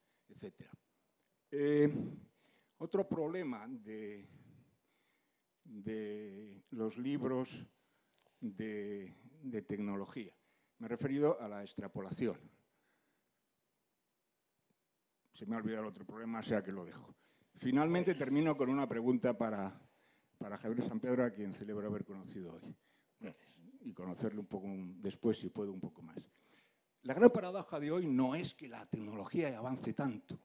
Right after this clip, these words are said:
es que la tecnología está avanzando de una manera increíble al mismo tiempo que la ciencia fundamental y básica está parada.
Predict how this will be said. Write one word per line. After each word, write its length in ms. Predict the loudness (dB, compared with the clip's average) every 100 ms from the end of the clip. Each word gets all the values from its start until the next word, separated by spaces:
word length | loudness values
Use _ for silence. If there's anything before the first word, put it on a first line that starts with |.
| _ _ -20 -20 _
es 140 | -6 0
que 140 | 4
la 100 | 4
tecnología 500 | 4 2 2 4 4
está 180 | 4 4
avanzando 540 | 4 4 4 6 10
de 60 | 10
una 140 | 10
manera 260 | 2 0 2
increíble 500 | 0 2 4 4 4
al 80 | 0
mismo 200 | 2 4
tiempo 340 | 6 6 6
que 140 | 0 -6
la 120 | -4
ciencia 600 | 2 6 8 6 0 -6
fundamental 680 | -2 0 0 -2 -4 -4 -6
y 80 | -6
básica 420 | -6 -6 -8 -8
está 220 | -10 -12
parada. 340 | -12 -16 -20